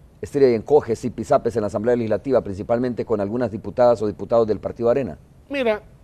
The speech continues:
Speaker 2: yo creo que esto es algo normal que se da siempre en la Asamblea Legislativa, ¿no?
Speaker 1: Sí, yo sé. Ujú.
Speaker 2: Eh, ellos están, primero, como yo he dicho, ellos están en todo su derecho de llamarme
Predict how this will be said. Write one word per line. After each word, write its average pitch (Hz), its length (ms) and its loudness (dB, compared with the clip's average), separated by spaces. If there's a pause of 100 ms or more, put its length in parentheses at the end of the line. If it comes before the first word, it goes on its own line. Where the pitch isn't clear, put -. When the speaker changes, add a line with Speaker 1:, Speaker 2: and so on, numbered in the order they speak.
Speaker 2:
yo 220 260 -8
creo 247 460 2
que 220 300 2
esto 220 180 -4
es 208 140 -2
algo 208 280 -2
normal 185 480 -2 (600)
que 170 120 -6
se 147 200 -4
da 185 340 0 (560)
siempre 202 600 0
en 185 60 -4
la 175 60 -4
Asamblea 165 480 0
Legislativa, 170 720 0
¿no? 180 60 -4
Speaker 1:
Sí, 143 80 2
yo 131 80 4
sé. 104 200 -4 (240)
Ujú. 92 160 -10 (140)
Speaker 2:
Eh, 151 640 0 (1200)
ellos 190 260 4
están, 190 600 -2 (400)
primero, 247 440 -2
como 202 200 -2
yo 233 140 4
he 233 40 8
dicho, 240 500 0
ellos 226 340 2
están 226 320 -2
en 208 120 -2
todo 226 260 0
su 190 140 -4
derecho 185 460 0 (720)
de 160 160 -4
llamarme 233 680 0